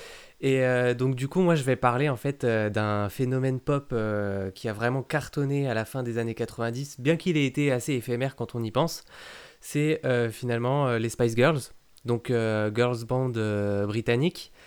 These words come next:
composé entre autres de, euh, Victoria Beckham, qui aujourd'hui, euh, n'a plus rien à, à faire dans la musique. <laughs> Mais, euh, donc, euh, voilà, de Mélanie Chil-, alors, j'arrive jamais à prononcer son nom, Chisholm,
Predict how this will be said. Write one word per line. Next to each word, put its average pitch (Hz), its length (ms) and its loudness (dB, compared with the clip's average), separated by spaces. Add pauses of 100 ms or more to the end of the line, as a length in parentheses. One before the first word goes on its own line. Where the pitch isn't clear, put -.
(320)
composé 131 440 0
entre 127 200 -2
autres 135 300 -2
de, 113 100 -2
euh, 101 460 0
Victoria 117 500 -2
Beckham, 120 560 0 (160)
qui 107 160 -4
aujourd'hui, 110 540 -2
euh, 95 100 -2
n'a 95 100 -2
plus 120 140 -4
rien 120 240 2
à, 113 420 -2
à 117 60 0
faire 120 180 -2
dans 110 80 0
la 107 80 0
musique. 107 440 -4 (360)
<laughs> 202 320 -2
Mais, 127 300 4
euh, 117 320 4
donc, 123 240 -2
euh, 120 260 2
voilà, 123 280 4
de 127 240 2
Mélanie 135 760 2
Chil-, 135 300 -6 (140)
alors, 107 240 0
j'arrive 104 200 -8
jamais 117 200 -2
à - 20 -2
prononcer 139 340 -4
son - 140 -6
nom, 135 180 0
Chisholm, 143 760 2